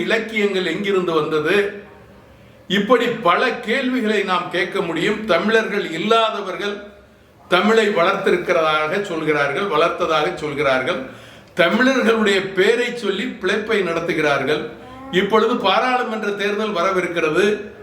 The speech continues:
இந்த பாராளுமன்ற தேர்தலிலே முப்பத்தெட்டு தொகுதியிலே முதல்ல ஜெயித்து ஐந்தாண்டு காலம் இவர்கள் தான்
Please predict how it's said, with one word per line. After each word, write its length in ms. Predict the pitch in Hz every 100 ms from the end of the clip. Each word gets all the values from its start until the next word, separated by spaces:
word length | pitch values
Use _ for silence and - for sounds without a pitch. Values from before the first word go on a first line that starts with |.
| - - - 190
இந்த 200 | 220 208 185
பாராளுமன்ற 680 | 202 254 262 254 220 208 202 196
தேர்தலிலே 520 | 220 214 196 196 240 254 - - - - - - - - 175
முப்பத்தெட்டு 640 | 190 202 277 269 262 247 233 226
தொகுதியிலே 460 | 233 262 254 254 226 185
முதல்ல 400 | 202 233 240 226 165 175
ஜெயித்து 320 | 214 - 262 190
ஐந்தாண்டு 480 | 202 220 220 208 185 196
காலம் 260 | 220 226 208
இவர்கள் 420 | 202 202 202 185 202
தான் 120 | 220